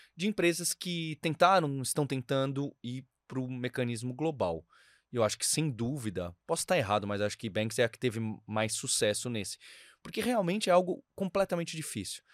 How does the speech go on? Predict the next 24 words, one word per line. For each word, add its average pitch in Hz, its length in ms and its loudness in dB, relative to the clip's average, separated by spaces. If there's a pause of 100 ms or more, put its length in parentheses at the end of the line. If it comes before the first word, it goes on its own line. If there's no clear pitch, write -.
(260)
Tem 123 160 -2
todo 135 180 -2
o 127 40 0
mecanismo 110 360 -2
cultural, 202 520 6
tem 120 100 -6
todo 139 120 -6
o 131 40 2
mecanismo 113 360 0
de 123 140 2
localiza-, 131 560 6
não 160 100 2
é 214 40 6
internacionalização, 113 920 -2
né? 117 100 2
É - 20 0
localização, 123 1080 4
que 120 100 -4
é - 20 -2
um 123 40 -2
problema 190 320 0
muito 151 540 2
mais 302 140 -4
difícil. 107 640 -8